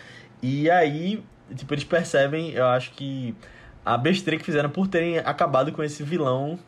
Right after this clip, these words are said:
tão importante do primeiro filme e não terem dado um arco de redenção pra, um arco de vingança pro Obi-Wan, né? Que ele podia matar o Darth Maul no terceiro filme.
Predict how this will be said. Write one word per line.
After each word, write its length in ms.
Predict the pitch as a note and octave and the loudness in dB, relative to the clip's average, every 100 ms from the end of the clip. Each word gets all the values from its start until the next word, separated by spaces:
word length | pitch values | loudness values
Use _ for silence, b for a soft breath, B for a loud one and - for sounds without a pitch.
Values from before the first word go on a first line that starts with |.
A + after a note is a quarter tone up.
| - - | -16 -2
tão 160 | D3 | -2
importante 440 | D#3+ E3+ E3 D3+ D3 | 0 -2 -2 -6 -6
do 100 | E3+ | -6
primeiro 300 | F3 F3 B3 | -2 0 -2
filme 440 | - D#3+ F#3+ G3+ G3 | -4 -2 0 -2 -2
e 80 | |
não 180 | G3+ A#3 | 2 2
terem 280 | D4 E4+ D#4 | 2 0 2
dado 200 | A3 G#3 | 2 2
um 120 | A3+ | 2
arco 260 | F3+ G3 A3 | 0 0 -2
de 80 | G3+ | 2
redenção 500 | F#3 F3+ F3+ E3 E3+ | 2 2 -2 -4 -4
pra, 480 | - D#3 E3 G3 B B B E3+ | 2 4 4 2 B B B -10
um 160 | E3+ | -4
arco 300 | E3 E3+ F#3+ | 0 0 0
de 100 | F3+ | -2
vingança 460 | F3+ A#3 E3+ F#3+ G3 | -2 0 0 0 0
pro 140 | G#3+ | 0
Obi-Wan, 320 | G#3 G#3+ G#3+ D#3 | 2 2 0 0
né? 100 | C3 | -2
Que 80 | C3+ | -4
ele 60 | |
podia 320 | C3 D#3 C#3+ | -6 -4 -2
matar 400 | D#3 E3+ E3+ C#3+ | 2 0 2 4
o 540 | D3+ F3 E3+ D#3 C3 G2+ - B B B - | 4 4 0 -2 -2 -6 -10 B B B -2
Darth 220 | C#3+ D#3 | -2 0
Maul 120 | C#3+ | -2
no 80 | D#3 | 0
terceiro 360 | D3+ F#3+ F#3 G#3 | 0 0 2 0
filme. 440 | - E3 B2 G#2+ | 0 -2 -2 -6